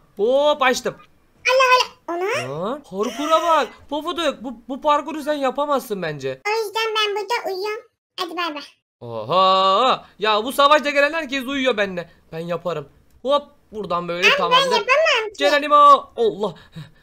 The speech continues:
Speaker 1: Buradan da böyle, tamamdır. Buradan da karşıya zıplarsam. Buradan da böyle. Allah! Tutundum. Tamam, yaptım Pofuduk.
Speaker 2: Allah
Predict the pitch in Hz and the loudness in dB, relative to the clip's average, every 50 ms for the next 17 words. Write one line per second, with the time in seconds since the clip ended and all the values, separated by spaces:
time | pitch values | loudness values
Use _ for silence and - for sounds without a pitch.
0 | _ _ _ _ _ _ _ 135 139 147 143 160 156 156 156 151 147 147 147 147 | _ _ _ _ _ _ _ -18 -16 -10 -8 -8 -8 -6 -8 -6 -6 -4 -6 -6
1 | 151 147 165 151 143 143 139 143 143 156 170 185 202 208 208 _ _ _ _ _ | -6 -8 -8 -8 -6 -6 -8 -8 -8 -8 -6 -6 -6 -6 -8 _ _ _ _ _
2 | _ _ _ 165 170 180 180 170 170 196 208 214 220 208 254 247 247 - 277 269 | _ _ _ -16 -16 -14 -14 -10 -6 -6 -6 -6 -2 -4 -4 -4 -4 0 2 2
3 | 262 247 208 226 240 233 214 208 208 _ - 220 226 226 220 254 254 277 285 294 | 2 2 0 -4 -4 -4 -4 -6 -12 _ -8 -6 -6 -6 -4 -2 -2 0 0 -2
4 | 190 - - - _ _ _ _ _ - 285 330 339 277 302 302 294 311 302 311 | -4 -6 -12 -20 _ _ _ _ _ -10 -4 -4 0 4 4 4 4 2 -2 0
5 | 320 285 - - - 240 240 202 - 214 185 156 - - _ _ - 285 - 320 | -2 -4 -4 -2 0 0 0 0 0 -4 -8 -8 -12 -18 _ _ -16 -12 -10 -10
6 | 330 320 320 - - - _ _ _ _ _ _ _ _ _ _ _ - - 269 | -6 -4 -6 -6 -6 -10 _ _ _ _ _ _ _ _ _ _ _ -6 -4 -2
7 | 294 320 302 285 294 302 302 302 339 311 269 330 294 330 269 294 254 208 - - | 0 0 0 2 0 -2 -2 -2 -10 -8 -8 -8 -8 -6 -2 0 0 0 0 0
8 | 480 494 554 659 659 | 2 4 6 6 4